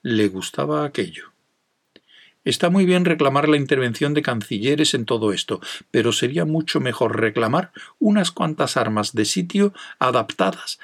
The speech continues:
para contener unas preciosas bombas atómicas.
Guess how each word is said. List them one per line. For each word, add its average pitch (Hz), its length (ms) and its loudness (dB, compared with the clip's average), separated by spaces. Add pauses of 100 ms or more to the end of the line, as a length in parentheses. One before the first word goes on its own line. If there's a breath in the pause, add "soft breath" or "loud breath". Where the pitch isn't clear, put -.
(140 loud breath)
para 135 200 0
contener 160 480 -2
unas 156 280 -2
preciosas 165 960 -2
bombas 139 520 0
atómicas. - 680 -10